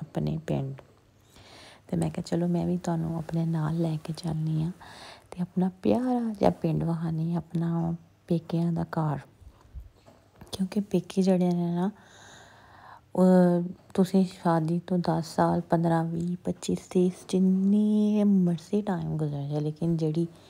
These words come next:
ਪੇਕੇ ਘਰ ਜਾਣ ਦੀ ਖੁਸ਼ੀ ਹੁੰਦੀ ਹੈ ਨਾ, ਉਹ ਨਵੇਂ ਜਿਹੜਾ ਜੋੜਾ ਹੁੰਦਾ ਨਾ, ਉਹਦੇ ਨਾਲ ਵੀ ਜ਼ਿਆਦਾ ਹੁੰਦੀ ਹੈ। ਤੇ ਪੇਕਾ ਘਰ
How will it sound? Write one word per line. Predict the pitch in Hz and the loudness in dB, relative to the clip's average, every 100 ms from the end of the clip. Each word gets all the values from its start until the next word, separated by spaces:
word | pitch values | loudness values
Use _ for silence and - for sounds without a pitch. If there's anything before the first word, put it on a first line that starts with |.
| - - - _ | -20 -20 -20 _
ਪੇਕੇ | 180 175 175 | 2 2 0
ਘਰ | 185 180 160 | 2 0 -2
ਜਾਣ | 160 156 | 0 2
ਦੀ | 160 | 0
ਖੁਸ਼ੀ | 175 - 156 - 185 | 0 -4 -6 0 0
ਹੁੰਦੀ | 180 165 156 | 2 -2 -4
ਹੈ | |
ਨਾ, | 156 170 180 - - - - - - 196 | -2 -4 -4 -8 -20 -14 -14 -12 -8 -6
ਉਹ | 175 165 165 175 - - - - - - | -4 -4 -2 -4 -6 -16 -20 -20 -16 2
ਨਵੇਂ | 185 180 185 180 190 190 - _ - | 6 8 8 8 6 2 -6 _ -6
ਜਿਹੜਾ | 160 165 | -2 0
ਜੋੜਾ | 160 170 165 160 | 2 2 2 2
ਹੁੰਦਾ | 175 165 147 | 2 2 2
ਨਾ, | 165 185 180 | 0 0 0
ਉਹਦੇ | 170 180 | 0 2
ਨਾਲ | 180 | 2
ਵੀ | 175 | 2
ਜ਼ਿਆਦਾ | 160 147 147 151 | -2 -4 -6 -6
ਹੁੰਦੀ | 147 151 147 | -4 -4 -4
ਹੈ। | 151 - - - - - - - _ | -6 -10 -20 -20 -20 -20 -20 -20 _
ਤੇ | - 170 165 170 170 - - - - - | -4 -2 0 -2 -2 -6 -12 -14 -8 -2
ਪੇਕਾ | 202 214 220 | 0 0 0
ਘਰ | 226 226 190 | 0 0 0